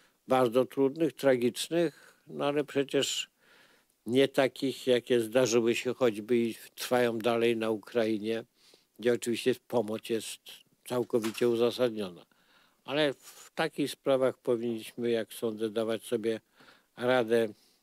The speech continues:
sami, a już w szczególności obecność żołnierzy niemieckich, kiedy Niemcy ani nie ukarali zbrodniarzy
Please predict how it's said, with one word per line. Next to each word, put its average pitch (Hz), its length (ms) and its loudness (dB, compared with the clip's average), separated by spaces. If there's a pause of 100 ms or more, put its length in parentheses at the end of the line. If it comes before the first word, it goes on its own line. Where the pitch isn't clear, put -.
(1400)
sami, 156 540 2
a 151 100 6
już 139 180 4
w - 40 -2
szczególności 135 500 2
obecność 123 480 2
żołnierzy 123 440 2
niemieckich, 123 640 0
kiedy 120 320 0
Niemcy 123 460 0
ani 139 240 2
nie 127 140 4
ukarali 127 500 2
zbrodniarzy 113 920 0